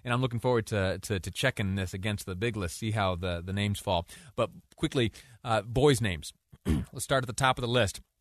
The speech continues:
Number one, Oliver. Before we move on, Oliver and Olivia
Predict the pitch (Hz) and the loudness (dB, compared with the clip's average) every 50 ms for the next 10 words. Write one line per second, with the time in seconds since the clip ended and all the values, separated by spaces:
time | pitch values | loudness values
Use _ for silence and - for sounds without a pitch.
0 | _ _ _ _ _ _ _ _ _ _ - - - 120 127 131 123 117 120 143 | _ _ _ _ _ _ _ _ _ _ -20 -6 0 2 4 4 6 6 6 6
1 | 165 170 190 208 196 - - - _ _ _ - 135 147 170 180 170 147 117 101 | 6 6 6 4 2 -4 -8 -20 _ _ _ 4 6 6 8 8 6 6 4 2
2 | 87 73 71 - _ _ _ _ _ _ _ _ _ _ _ _ _ _ _ _ | -2 -4 -6 -10 _ _ _ _ _ _ _ _ _ _ _ _ _ _ _ _
3 | _ _ _ - 151 - - - - 147 135 - 165 165 151 135 151 135 101 - | _ _ _ -16 -16 -14 -14 -12 -10 -8 -4 -2 0 0 2 2 2 2 2 -2
4 | - - - - _ - 120 123 139 165 190 175 160 185 185 185 180 - _ _ | -8 -16 -20 -20 _ 0 4 6 6 6 4 4 2 2 2 2 0 -2 _ _
5 | _ - 147 135 127 127 120 117 120 151 156 131 123 98 82 73 73 | _ -2 -2 0 0 0 0 2 2 4 4 4 2 0 0 -2 -4